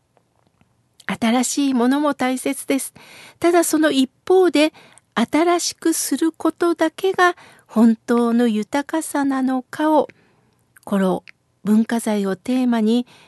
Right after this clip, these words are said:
皆さんと一緒に考えたいなと思います。さて、皆さんは古いお寺や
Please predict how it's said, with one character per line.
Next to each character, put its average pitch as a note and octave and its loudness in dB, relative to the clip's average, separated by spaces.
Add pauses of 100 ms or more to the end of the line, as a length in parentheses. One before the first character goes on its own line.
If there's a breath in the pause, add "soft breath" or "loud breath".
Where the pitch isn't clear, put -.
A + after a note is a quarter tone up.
(120 soft breath)
皆 G#3+ 0
さ G3+ -4
ん G3 -6
と G#3+ -6
一 A3 -4
緒 - -8
に D#4 -2 (220 loud breath)
考 A3 0
え G#3+ -4
た B3 -2
い B3 0
な B3 -2
と G#3+ -6
思 G#3 0
い A3 0
ま B3 -2
す。 - -16 (1400)
さ D4 -4
て、 A#3 -2 (600)
皆 D4+ 4
さ C4 -2
ん G3+ 0
は G3+ 0 (920 soft breath)
古 C4+ 0
い D4 2
お G#3+ -2
寺 A#3+ -2
や G#3+ -2